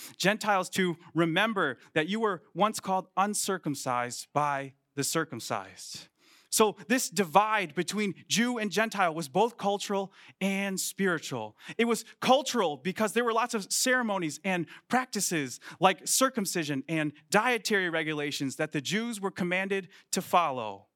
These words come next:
All of these practices were designed to separate Jews apart from other nations to make clear the radical holiness of God. And at the same time, all of these practices were a way to alienate the Gentiles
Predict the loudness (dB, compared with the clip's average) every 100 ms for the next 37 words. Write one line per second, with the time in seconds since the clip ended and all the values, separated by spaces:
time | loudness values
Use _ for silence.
0 | _ _ _ _ -4 2 2 2 -2 -6
1 | -4 -2 -2 -2 -4 -4 -4 -14 -6 -2
2 | -2 -4 _ -8 -2 0 0 -2 -4 -6
3 | -4 -4 0 0 0 0 -2 -2 -2 -2
4 | -4 -6 -6 0 -2 0 -4 -4 -8 _
5 | -2 0 0 -4 -4 -6 -6 -2 -2 -4
6 | -4 -4 -4 -6 -8 _ -14 -4 0 0
7 | -2 -6 -6 -6 -6 -6 -6 -8 -12 -16
8 | -10 -10 -4 -4 -4 -8 -20 _ _ _
9 | _ _ _ _ _ _ 0 2 2 0
10 | 0 0 2 0 0 0 2 2 0 -4
11 | -4 -2 -2 -4 -4 -4 0 0 0 -2
12 | -2 -4 -6 -2 -2 -2 -4 -4 -4 -6
13 | -4 -2 -2 -2 -2 -2 -4 -8 -12